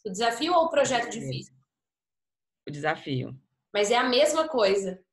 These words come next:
Speaker 1: Só que
Speaker 2: Sim.
Speaker 1: o jeito que eu falei muda o jeito que você recebe. Então, um ponto, o que eu vou pensar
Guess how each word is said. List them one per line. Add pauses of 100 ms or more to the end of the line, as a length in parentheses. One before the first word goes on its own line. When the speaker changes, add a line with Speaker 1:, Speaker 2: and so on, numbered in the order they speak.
(760)
Speaker 1:
Só
que
Speaker 2:
Sim.
Speaker 1:
o
jeito
que
eu
falei
muda
o
jeito
que
você
recebe. (380)
Então, (120)
um
ponto,
o
que
eu
vou
pensar